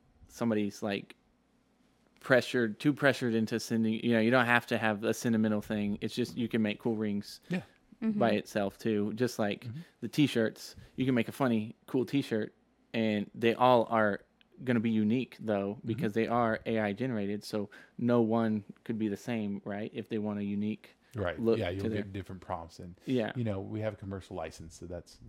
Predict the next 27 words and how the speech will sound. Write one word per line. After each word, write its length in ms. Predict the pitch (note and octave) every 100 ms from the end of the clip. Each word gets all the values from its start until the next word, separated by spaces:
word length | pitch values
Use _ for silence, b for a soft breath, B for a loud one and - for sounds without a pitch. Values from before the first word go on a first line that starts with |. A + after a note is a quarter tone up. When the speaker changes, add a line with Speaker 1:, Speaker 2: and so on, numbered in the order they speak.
| F2+
Speaker 2:
you 60 | B2
know, 80 | A#2+
Speaker 1:
Mm-hmm. 440 | C3+ G#2 F2 F#2+
Speaker 2:
we 140 | F2+
ha-, 120 | E2+ - - A2+
we 160 | F#2+ F2+
have 200 | F2+ E2
those 220 | E2+ D#2+
things, 280 | F2+ E2+ D#2+ B B B B C3
and 260 | C3 A#2 -
so 460 | - - A#2+ A2 - B2
yeah, 220 | C3 F2+
you're, 260 | F#2+ G2+ G2+
you're 180 | G#2 G#2
gonna 200 | G#2+ G#2+
be 100 | G2
unique 560 | G2 F#2+ F#2 G2+ F#2 -
whenever 260 | F2+ F2
you, 300 | F2 E2+ E2+ D#2 -
you 120 | F2
want 300 | E2+ F2+ -
something 320 | - E2 E2
custom 480 | - F#2 - - D#2
like 240 | D2+ D2+
that. 340 | - D#2+ D#2 F3
Speaker 1:
Mm-hmm. 200 | A#2+
Speaker 2:
Um, 100 | A#2